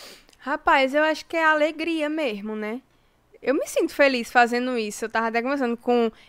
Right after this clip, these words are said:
Henrique, que ele disse aqui que tá podre de cansado, né? Mas, assim, a gente vê alegria no que a gente faz. Eu sou uma pessoa muito sincera, então não tenho como manter alguma coisa me mantém em algo que não me faz feliz. Tanto é que quando não me fez feliz o Instagram,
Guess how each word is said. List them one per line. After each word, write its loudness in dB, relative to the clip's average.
Henrique, 2
que 2
ele 0
disse -2
aqui 0
que -10
tá 4
podre 4
de -2
cansado, 4
né? 4
Mas, 8
assim, 0
a 2
gente 0
vê 2
alegria 4
no -2
que 0
a 2
gente -4
faz. 0
Eu -2
sou 4
uma 4
pessoa 6
muito -2
sincera, -2
então -4
não -4
tenho -2
como -4
manter 2
alguma 2
coisa -2
me -4
mantém -6
em -4
algo -4
que -10
não 0
me -2
faz 4
feliz. -4
Tanto -6
é -2
que -12
quando -4
não -6
me -8
fez -8
feliz -8
o -10
Instagram, -6